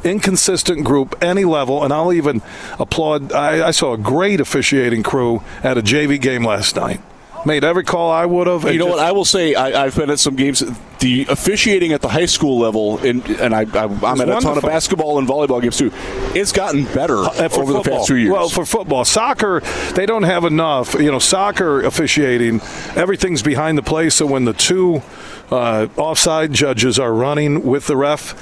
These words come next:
Speaker 2: That's,
Speaker 1: everything behind the
Speaker 2: that's
Speaker 1: play
Speaker 2: tough.
Speaker 1: is blind, and it's
Speaker 2: Yeah.
Speaker 1: just like a,
Speaker 2: Yeah.
Speaker 1: it's like someone, you know, having ta-, the pri-,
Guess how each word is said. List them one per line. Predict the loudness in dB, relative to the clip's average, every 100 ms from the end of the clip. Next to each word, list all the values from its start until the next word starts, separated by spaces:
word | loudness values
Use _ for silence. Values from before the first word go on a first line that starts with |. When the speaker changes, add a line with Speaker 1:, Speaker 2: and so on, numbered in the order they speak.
| -10 -4
Speaker 2:
That's, | -2
Speaker 1:
everything | 0 0 0
behind | 0 0
the | 0
Speaker 2:
that's | 0
Speaker 1:
play | 2 2
Speaker 2:
tough. | 2
Speaker 1:
is |
blind, | 0 2 0 2
and | 2
it's | 2 0
Speaker 2:
Yeah. | 2
Speaker 1:
just | 2
like | 0 0
a, | -2 -2 -8 -2
Speaker 2:
Yeah. | 0
Speaker 1:
it's | 0
like | 0
someone, | 0 2 2 2
you | 0
know, | 0 0
having | 0 0 -2
ta-, | -2 -2 0
the | -2
pri-, | -2